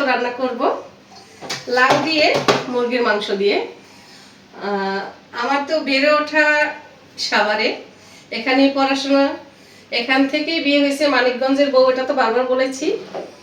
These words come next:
আর আমার বাবার বাড়ি বরিশালে, বরিশাল কুয়াকাটাতে। আহ,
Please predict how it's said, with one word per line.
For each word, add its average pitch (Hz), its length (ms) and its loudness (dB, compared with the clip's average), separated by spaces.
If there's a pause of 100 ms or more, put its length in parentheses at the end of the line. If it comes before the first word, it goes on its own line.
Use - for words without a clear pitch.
(420)
আর 240 140 2
আমার 285 220 4
বাবার 269 360 4
বাড়ি 330 160 2 (100)
বরিশালে, 220 460 -2 (520)
বরিশাল 247 400 2
কুয়াকাটাতে। 247 640 -2
আহ, - 920 -6